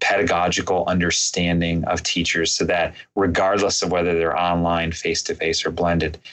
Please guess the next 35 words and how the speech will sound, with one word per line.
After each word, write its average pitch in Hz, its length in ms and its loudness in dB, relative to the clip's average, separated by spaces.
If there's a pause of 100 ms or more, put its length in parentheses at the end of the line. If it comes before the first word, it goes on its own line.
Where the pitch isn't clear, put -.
(120)
they 98 140 0
understand 98 680 2
what 85 360 2
it 104 120 4
is 107 220 4
they're 101 140 2
trying 98 260 0
to 92 80 0
do 92 240 0
and 80 180 0
what 85 160 2
it 82 120 2
is 82 160 0
they're 76 160 -2
trying 82 260 -2
to 82 80 0
accomplish. - 920 -2
And 87 320 0
then 135 400 4
they 90 140 0
can 85 160 -4
go 87 160 0
to 85 80 0
the 82 80 -2
technology 87 640 0
and 82 120 -2
say, 87 200 0
"Let's 101 360 0
find 107 400 0 (320)
the 92 80 2
right 87 260 2
technology 85 600 0
to 82 100 -2
fit 82 240 -2
that, 80 220 0